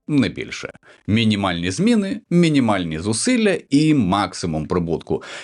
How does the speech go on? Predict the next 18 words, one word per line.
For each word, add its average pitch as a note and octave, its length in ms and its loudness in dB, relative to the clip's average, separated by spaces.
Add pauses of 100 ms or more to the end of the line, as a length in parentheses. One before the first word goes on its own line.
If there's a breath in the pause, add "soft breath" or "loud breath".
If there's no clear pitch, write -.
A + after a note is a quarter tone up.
І - 80 2
саме A3 260 2
це F#3 160 0
враження D#3 400 2
виникало C#3+ 560 0
від C3 200 -2
більшості C#3+ 500 0
новинок. C#3 540 2 (260 loud breath)
Але C3+ 500 0
I A#2+ 140 0
O C3 160 2
S G#2 80 -4
двадцять A2+ 380 0
шість D#3 280 0
ніби B2 460 2
ламає A#2+ 520 2
цей G2 200 -4
підхід. A2+ 500 -2